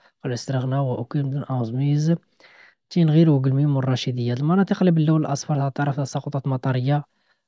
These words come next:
جد جد غزيرة، وكذلك على مناطق تازا تساقطات مهمة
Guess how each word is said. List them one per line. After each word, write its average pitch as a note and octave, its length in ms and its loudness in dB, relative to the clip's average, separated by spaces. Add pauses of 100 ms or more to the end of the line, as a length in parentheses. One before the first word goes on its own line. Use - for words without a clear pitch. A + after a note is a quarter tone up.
(140)
جد D#3+ 180 -4
جد D#3 220 -2
غزيرة، B2+ 440 -2
وكذلك C3+ 560 -2
على B2+ 160 -2
مناطق C3 340 -4
تازا - 340 -12 (600)
تساقطات C#3+ 520 -4
مهمة C3+ 460 2